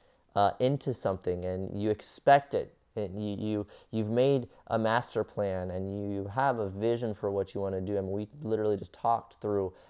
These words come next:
our vision as a church, our mission as a church, our plans as a church. I wanna tell you this right now. I do not expect that every single plan and every single vision that we say that we wanna see accomplished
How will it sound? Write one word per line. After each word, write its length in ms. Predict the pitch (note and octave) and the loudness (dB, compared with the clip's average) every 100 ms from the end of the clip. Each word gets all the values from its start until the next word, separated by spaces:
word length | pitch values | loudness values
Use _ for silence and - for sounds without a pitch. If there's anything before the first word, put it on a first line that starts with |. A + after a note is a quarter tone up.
| - A2+ | -4 4
our 180 | A#2+ | 4
vision 320 | A2+ A2+ A2 G#2 | 4 0 0 -2
as 140 | G2 | -4
a 40 | |
church, 360 | F#2 - G2+ F#2+ | -6 -2 -2 0
our 140 | - A#2 | 0 0
mission 360 | A#2 A2+ - | 0 -2 -2
as 100 | G2+ | -4
a 60 | F#2+ | -4
church, 280 | - G2 - | -2 -2 2
our 120 | G#2 | 0
plans 500 | - - A#2 A#2 A2 | 0 -2 0 -2 -4
as 120 | G2 | -8
a 60 | F#2 | -8
church. 600 | - - F#2+ F#2 - - _ _ _ _ _ _ _ _ | -8 -4 -4 -6 -14 -20 _ _ _ _ _ _ _ _
I 80 | A2+ | 4
wanna 220 | D#3 E3 | 6 2
tell 180 | - G#2+ | 2 4
you 80 | G2 | 4
this 240 | F2+ - | 2 0
right 180 | F#2+ F2+ | -2 0
now. 360 | F2+ A2+ - - _ _ _ _ _ _ - | -2 -4 -6 -10 _ _ _ _ _ _ 0
I 140 | D3 | 4
do 120 | C3+ A2 | 4 2
not 300 | G2 C3 A2+ | 0 0 -2
expect 680 | - - - A#2 - - - - _ _ _ - | -6 -8 0 0 -2 -14 -20 -20 _ _ _ -2
that 120 | G#2+ | 4
every 260 | B2 C3+ | 6 6
single 340 | B2+ B2+ A#2 G2+ | 2 0 0 -2
plan 560 | - - A2 A#2 B2+ - - | -2 -2 0 0 -4 -10 -8
and 100 | G2+ | 0
every 220 | G#2+ C3 | 2 2
single 500 | - B2 G#2+ G2+ F2+ - - | 0 -4 0 0 -2 -12 -14
vision 480 | G2+ A2+ C3 B2+ G#2+ | -2 2 2 2 0
that 140 | E2+ | 0
we 420 | G#2 G#2+ A#2+ A#2+ - _ | 0 0 -2 -4 -6 _
say 380 | - - A#2 C3 | -16 0 2 4
that 180 | G2+ G2+ | 2 2
we 120 | B2 | 0
wanna 280 | A#2 A2+ G2+ | 2 0 0
see 240 | - G#2+ | -4 -4
accomplished 840 | F2+ - A2+ A#2+ - G#2 - - | -4 -2 -2 0 -4 -8 -10 -20